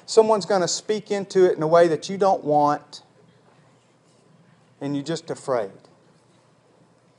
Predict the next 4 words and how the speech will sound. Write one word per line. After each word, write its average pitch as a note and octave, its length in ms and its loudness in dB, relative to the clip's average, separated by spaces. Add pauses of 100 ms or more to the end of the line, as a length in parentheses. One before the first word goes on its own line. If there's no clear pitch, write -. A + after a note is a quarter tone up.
(800)
Listen B3 300 4
what G3+ 160 4
Jesus E3 440 4
says. G2 600 -2